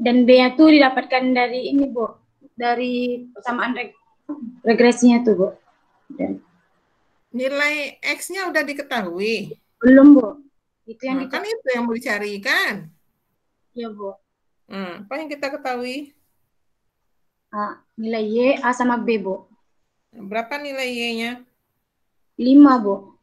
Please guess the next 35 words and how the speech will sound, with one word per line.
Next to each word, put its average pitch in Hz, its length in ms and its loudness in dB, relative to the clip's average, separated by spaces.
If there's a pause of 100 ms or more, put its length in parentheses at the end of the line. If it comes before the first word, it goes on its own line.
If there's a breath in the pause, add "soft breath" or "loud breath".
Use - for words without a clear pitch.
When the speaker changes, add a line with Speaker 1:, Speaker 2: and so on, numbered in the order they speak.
(260)
Speaker 2:
Kenapa 240 400 -12
lima? 226 400 -8 (720)
Speaker 1:
Ah, 220 160 -14
karena 254 640 2
dia 233 240 4
kan, 285 320 10 (480)
S 233 160 -4
lima 240 80 0
puluh 240 160 -2
ini 247 80 -2
kan 285 160 8
membunuh 247 560 4
lima 233 160 2
puluh 233 240 -2
persen, 262 560 2 (400)
eh, - 80 -12
konsentrasinya 247 560 2
membunuh, 247 560 2
eh, 226 640 -6
lima 226 160 -8
puluh 233 160 -6
persen 262 480 2
hewan 233 320 0
uji, 214 240 -4
Bu. 233 320 2 (320 soft breath)
Ah, 208 80 -6
jadi 262 560 6 (160)
lima 240 160 4
puluh 240 160 -2
persen 247 320 0
dari 240 240 2
sepuluh, 254 640 2 (240)
jadinya 240 320 -2
lima, 262 400 4
Bu. 190 160 -10